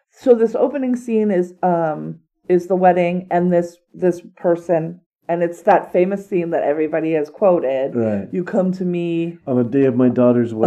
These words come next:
Speaker 2: wedding.
Speaker 1: day of my daughter's wedding," which apparently is a magical
Speaker 2: Right.
Speaker 1: day in the Italian families,
Speaker 2: Right.
Speaker 1: where, uh,
Speaker 2: Sicilian families, remember,
Speaker 1: Sic-,
Speaker 2: it's a
Speaker 1: oh,
Speaker 2: very
Speaker 1: specifically
Speaker 2: specific
Speaker 1: Sicily.
Speaker 2: culture.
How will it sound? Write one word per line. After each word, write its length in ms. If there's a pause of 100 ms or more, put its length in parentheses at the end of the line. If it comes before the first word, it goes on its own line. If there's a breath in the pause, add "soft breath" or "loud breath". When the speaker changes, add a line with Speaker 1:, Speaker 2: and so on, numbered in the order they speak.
Speaker 2:
wedding. 140
Speaker 1:
day 160
of 60
my 120
daughter's 280
wedding," 220
which 160
apparently 500
is 100
a 80
magical 500
Speaker 2:
Right. 80
Speaker 1:
day 220
in 120
the 140
Italian 520
families, 500
Speaker 2:
Right. 100 (160 loud breath)
Speaker 1:
where, 360
uh, 60
Speaker 2:
Sicilian 520
families, 380
remember, 300
Speaker 1:
Sic-, 80
Speaker 2:
it's 80
a 60
Speaker 1:
oh, 60
Speaker 2:
very 180
Speaker 1:
specifically 640
Speaker 2:
specific 240
Speaker 1:
Sicily. 440
Speaker 2:
culture. 380